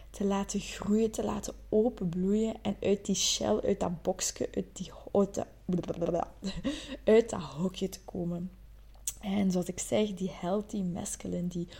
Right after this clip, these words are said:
gezonde, mature, mannelijke energie in ons, dat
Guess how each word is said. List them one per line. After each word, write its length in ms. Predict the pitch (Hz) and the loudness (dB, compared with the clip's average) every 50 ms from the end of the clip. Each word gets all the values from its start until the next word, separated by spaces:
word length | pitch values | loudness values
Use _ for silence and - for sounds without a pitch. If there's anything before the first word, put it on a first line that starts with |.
| - - - - - - | -18 -18 -18 -18 -20 -20
gezonde, 680 | - - 208 196 - - - 185 185 208 226 220 214 208 | -2 0 2 2 2 2 2 4 4 6 6 8 8 8
mature, 680 | 208 196 185 180 - - - - - 240 233 226 220 220 | 8 6 4 2 0 0 2 2 4 4 4 4 4 2
mannelijke 800 | 190 190 196 190 180 185 208 220 214 202 196 190 - - 190 - | 2 2 2 2 4 4 4 4 4 2 0 -2 -2 -4 -4 -2
energie 680 | - 196 190 180 - - - - - - 202 220 240 | -2 -2 -2 -2 -2 -6 -8 -8 -2 2 4 4 4
in 140 | 226 208 196 | 4 4 2
ons, 320 | 202 233 262 277 277 - - - - - - - - - - - - - - - - - - | 0 -2 -2 -4 -6 -8 -10 -12 -16 -20 -20 -20 -20 -20 -20 -20 -20 -20 -20 -20 -20 -18 -8
dat 120 | - - | -6 -6